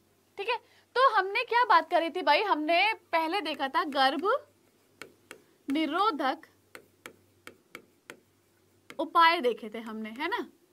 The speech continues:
शुरू करते हैं, चलो, गर्भ निरोधक उपाय से। हमने इसके बारे में क्या करी थी, बात करी थी। ठीक है, हमने यहाँ क्या बात करी थी, इन गर्भ निरोधक उपायों के बारे में, कि भाई किसी भी तरी-, किसी भी तरीके से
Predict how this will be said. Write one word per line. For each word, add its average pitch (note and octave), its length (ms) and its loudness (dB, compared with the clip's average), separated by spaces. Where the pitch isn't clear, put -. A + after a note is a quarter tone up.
शुरू F#4 260 -4
करते F4 260 -2
हैं, F#4 80 -4
चलो, F4+ 220 -6
गर्भ D#4+ 280 -2
निरोधक C#4+ 480 -4
उपाय A#3 340 -2
से। - 180 -16
हमने F4 300 0
इसके F4 360 0
बारे C4+ 320 4
में C#4+ 140 -4
क्या D#4 180 -2
करी D#4+ 240 -4
थी, A4+ 180 2
बात A3+ 400 -2
करी G#3+ 200 -10
थी। A3+ 260 -16
ठीक F#4 140 -4
है, A4 60 0
हमने F4+ 240 2
यहाँ F#4 260 4
क्या F#4+ 220 2
बात F4 260 0
करी F4+ 180 -6
थी, G4+ 180 -2
इन F4 200 0
गर्भ E4 260 4
निरोधक F4 400 0
उपायों F4 360 4
के F#4+ 120 -4
बारे F4 260 2
में, G4 160 -4
कि F#4+ 140 -8
भाई D#4 360 2
किसी F#4+ 360 -2
भी G4+ 120 0
तरी-, E4 800 -2
किसी F#4 300 -2
भी G4 100 -2
तरीके D4 360 0
से C4 180 -4